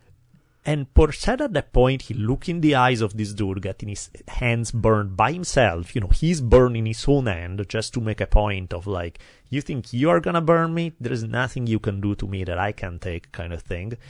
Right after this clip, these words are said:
Porcetta look at him and say, "Okay, fuck it, these guys are crazy." You know, he's like, "I'm a little unnerved with the notion of being the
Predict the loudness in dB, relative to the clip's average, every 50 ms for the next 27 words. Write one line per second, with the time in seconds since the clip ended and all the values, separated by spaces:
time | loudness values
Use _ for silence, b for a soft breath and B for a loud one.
0 | b b b b b b b b b b b _ -8 -8 -6 -4 -2 0 2 4
1 | 4 4 4 2 -2 -2 -4 -4 -4 -4 -4 -4 -6 -6 -6 -6 -8 _ _ _
2 | _ -20 -20 -20 -20 -20 -16 -14 -14 -14 -14 -14 -10 -8 -8 -4 -2 -2 -2 -2
3 | -4 -6 -8 -8 -10 -10 -8 -12 -14 -16 -18 -20 _ -8 -8 -8 -8 -8 -8 -8
4 | -8 -6 -6 -6 -6 -6 -8 -10 -12 -16 -14 -12 -8 -6 -4 -4 -4 -4 -4 -6
5 | -6 -6 -6 -6 -6 -8 -10 -10 -8 -6 -4 -4 -2 -2 -4 -4 -6 -8 -12 _
6 | _ 2 4 4 4 2 2 0 0 0 0 0 -2 -2 -4 -6 -6 -8 -8 -8
7 | -6 -6 -6 -6 -8 -8 -8 -8 -8 -8 -10 -10 -10 -10